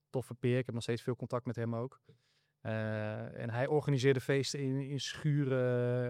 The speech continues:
eh, of gure plekken zoals, eh, Chedrak had je toen in de Peperstraat. Daar ging ik ook altijd heen. En in die tijd was de scene ook heel anders dan wat het nu is. Nu heb je, nu is het ontploft. En in mijn tijd, toen ik dus jong was, eh, had je veel minder plekken.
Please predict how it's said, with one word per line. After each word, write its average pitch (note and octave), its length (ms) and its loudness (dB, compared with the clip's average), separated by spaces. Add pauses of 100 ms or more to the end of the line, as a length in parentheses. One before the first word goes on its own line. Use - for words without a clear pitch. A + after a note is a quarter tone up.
(160)
eh, C3+ 280 -6
of B2+ 100 -10 (180)
gure D3 280 2
plekken C3 300 0
zoals, A#2+ 420 2
eh, A#2+ 80 -2
Chedrak B2+ 400 0
had B2+ 140 -4
je - 60 -10
toen C3+ 220 -4
in A#2+ 120 -2
de A#2 60 -4
Peperstraat. A#2 640 -4 (120)
Daar A#2+ 100 -4
ging - 140 -6
ik - 0 -
ook A#2 140 -4
altijd A#2+ 200 -6
heen. A#2 300 -2 (580)
En A#2+ 140 0
in A#2+ 80 4
die B2 140 0
tijd B2 300 4
was B2 120 0
de C3 80 0
scene C3 280 2
ook A2+ 100 0
heel B2+ 180 4
anders A#2+ 220 2
dan A#2+ 100 2
wat A#2 120 2
het A2 140 -6
nu A#2+ 240 2
is. C#3+ 200 -4
Nu A2 80 -2
heb G#2+ 120 -4
je, G#2+ 340 0
nu A2+ 100 -4
is A2+ 60 -2
het - 100 -10
ontploft. - 600 -2 (640)
En A2+ 120 -4
in A2+ 100 0
mijn A#2 200 2
tijd, A2+ 420 0
toen A2+ 80 -6
ik G#2+ 100 -6
dus A2 120 -4
jong A2+ 260 -2
was, A2+ 420 -6
eh, G#2+ 320 -4
had A2 120 -4
je A#2 80 -6
veel A#2+ 160 -2
minder A#2+ 240 0
plekken. A2+ 460 -6